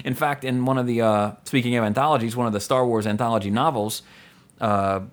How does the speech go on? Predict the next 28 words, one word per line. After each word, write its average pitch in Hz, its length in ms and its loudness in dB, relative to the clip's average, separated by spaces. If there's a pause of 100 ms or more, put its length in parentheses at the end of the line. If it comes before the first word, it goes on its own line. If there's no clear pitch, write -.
Tales 117 320 2
from 110 140 -2
the 110 80 2
Mos 113 180 4
Eisley 113 320 0
Cantina, 120 460 0
I - 40 0
believe 117 220 -2
it 110 40 -6
was 113 120 -8
called, 120 340 -4 (680)
which - 360 -8 (180)
they 117 80 0
also 117 180 0
had 107 100 0
one 110 360 0
Tales 110 240 0
from 110 80 -4
the 107 80 0
Empire 107 320 2
and 101 100 -2
Tales 107 180 -2
from 101 120 -6
Jabba's 101 260 0
Palace, 110 340 0
which 98 280 -6
were 104 80 -8
really, 107 320 -6